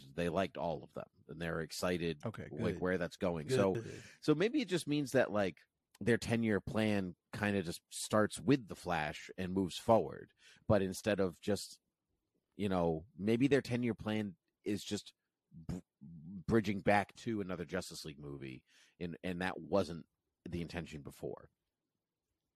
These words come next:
Speaker 1: So,
Speaker 2: Yeah.
Speaker 1: I don't know.
Speaker 2: Yeah, hopefully in two years when Joker two is out,
Speaker 1: <laughs>
Speaker 2: hopefully we'll have a better <laughs> road,
Speaker 1: I
Speaker 2: road,
Speaker 1: hope so.
Speaker 2: uh, roadmap
Speaker 1: Two
Speaker 2: towards
Speaker 1: years,
Speaker 2: all
Speaker 1: like,
Speaker 2: this
Speaker 1: I've been
Speaker 2: stuff.
Speaker 1: waiting for Black Adam, what
Speaker 2: <laughs>
Speaker 1: feels like since The Rock was still wrestling,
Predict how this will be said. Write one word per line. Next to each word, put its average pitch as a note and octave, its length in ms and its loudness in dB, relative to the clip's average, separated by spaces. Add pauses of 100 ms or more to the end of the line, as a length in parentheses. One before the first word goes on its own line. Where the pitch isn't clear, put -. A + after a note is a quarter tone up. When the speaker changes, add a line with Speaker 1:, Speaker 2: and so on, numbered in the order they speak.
(100)
Speaker 1:
So, F#2 260 0
Speaker 2:
Yeah. F2+ 180 -4
Speaker 1:
I G2+ 140 -2
don't F#2+ 200 -2
know. C#2+ 160 -4 (1600)
Speaker 2:
Yeah, B2 240 4
hopefully C3 600 4 (280)
in C#3 220 6
two G#3 260 6
years A2+ 540 4
when B2 160 4
Joker E3+ 380 6
two D#3 360 8
is G#2 180 4
out, F#2+ 320 -2
Speaker 1:
<laughs> B2 320 -4
Speaker 2:
hopefully C3 300 4
we'll A#2+ 180 6
have A2+ 240 4
a G#2 60 -2
better G#2 520 0 (180)
<laughs> - 140 0
road, B2+ 520 10
Speaker 1:
I C#3+ 120 10
Speaker 2:
road, D#3+ 40 10
Speaker 1:
hope C#3+ 240 12
so. C3+ 340 12
Speaker 2:
uh, D3 60 8
roadmap C#3 200 10
Speaker 1:
Two C#3 120 12
Speaker 2:
towards F#3+ 180 12
Speaker 1:
years, D3 440 10
Speaker 2:
all A2+ 80 4
Speaker 1:
like, B2+ 200 6
Speaker 2:
this - 60 -4
Speaker 1:
I've C#3+ 80 2
been D3 80 6
Speaker 2:
stuff. C#3+ 40 6
Speaker 1:
waiting E3 240 4
for C3+ 120 4
Black C#3 340 6
Adam, C3+ 380 12
what - 160 8
Speaker 2:
<laughs> D#3+ 40 2
Speaker 1:
feels C3 400 8
like A#2 300 4
since B2 320 -2
The A2 120 6
Rock A2+ 340 6
was A2 120 6
still A2+ 240 6
wrestling, D#2+ 680 2